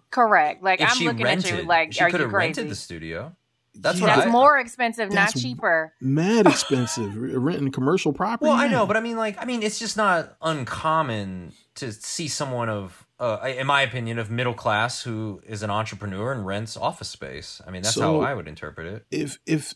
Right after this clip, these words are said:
Speaker 3: if the business was like a, was, you know, high foot traffic,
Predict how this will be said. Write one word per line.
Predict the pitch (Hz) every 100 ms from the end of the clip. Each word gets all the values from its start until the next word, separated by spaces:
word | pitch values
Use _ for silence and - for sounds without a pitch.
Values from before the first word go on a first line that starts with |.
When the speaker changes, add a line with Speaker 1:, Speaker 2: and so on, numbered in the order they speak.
| 156
Speaker 3:
if | 151 - - -
the | 135
business | 123 165 151 147 -
was | 127 113
like | 120 113 -
a, | 107 104 98 - - _ _ _ _ -
was, | 113 110 - -
you | 123
know, | 110 92
high | - 120 117
foot | - 131
traffic, | - 110 110 - 113